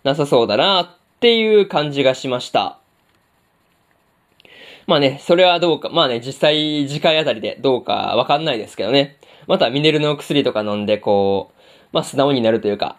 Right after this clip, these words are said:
まあはしゃぐかもしれないですからね。まあそれはまだわからないんですが、まあにしてもね、こう、ミネ-、ミネルがですね、狙っていたのは、まあプラシーボ効果だったっていうわけなんですが、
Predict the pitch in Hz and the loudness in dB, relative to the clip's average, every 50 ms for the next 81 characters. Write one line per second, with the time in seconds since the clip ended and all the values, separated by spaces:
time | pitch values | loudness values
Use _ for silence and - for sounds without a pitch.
0 | _ _ - 147 135 - - 147 - 143 139 127 - 120 101 104 - - 151 143 | _ _ -4 -4 -4 -4 -4 -4 -2 -2 -2 0 -2 -4 -4 -4 -4 0 0 2
1 | 143 143 131 117 104 104 - - - 123 98 92 110 131 147 - - _ - _ | 2 2 0 0 -4 -6 -6 -2 -2 -2 -2 0 -2 -2 -2 -4 -12 _ -20 _
2 | _ - - - 196 151 - 165 170 170 170 165 151 139 131 131 123 127 131 - | _ -12 -4 -4 -2 0 2 4 4 4 4 2 0 -2 -2 -2 -2 -2 -2 -2
3 | 139 139 139 127 113 107 107 104 101 - - - 147 190 226 202 143 - - _ | -2 -2 -2 -2 -4 -6 -6 -10 -10 -12 -8 -2 0 0 2 0 -2 -4 -10 _
4 | _ _ _ _ - - _ _ - 359 214 196 294 - - 427 190 175 180 185 | _ _ _ _ -20 -20 _ _ -2 2 2 2 2 2 0 -4 -2 0 -2 -2
5 | 190 202 - _ _ - - 131 123 120 117 113 123 165 214 233 220 190 - - | -2 -4 -8 _ _ -2 2 4 6 6 6 4 4 2 2 2 0 -2 -4 -2
6 | 175 190 214 208 214 202 214 185 - 104 - - 247 277 180 - - _ - 143 | 0 2 4 4 4 2 2 -2 -2 -4 -8 -2 0 0 0 0 -4 _ -2 2
7 | 151 156 165 165 165 - - - 156 156 143 135 113 127 165 220 220 220 - - | 2 4 2 2 0 -4 -2 0 0 2 2 0 0 2 2 2 2 0 -2 -10
8 | _ _ - - _ _ - - 202 202 226 220 226 226 - 214 220 208 180 185 | _ _ -20 -20 _ _ -4 -2 0 2 4 2 2 0 -2 -8 -8 -4 -4 -4
9 | 185 196 180 151 - 110 90 - - _ _ _ _ _ _ - 135 127 123 - | 0 0 0 0 0 -4 -8 -8 -10 _ _ _ _ _ _ -2 -2 -2 0 0
10 | - 160 165 160 - _ _ - 196 196 190 185 185 190 190 156 139 120 113 104 | 0 0 0 -2 -6 _ _ 2 4 4 4 4 4 2 0 0 -2 -2 -4 -6
11 | 101 107 101 - - - 107 101 107 175 233 240 180 120 - | -8 -10 -12 -12 -12 -10 -8 -2 0 0 0 0 -2 -4 -6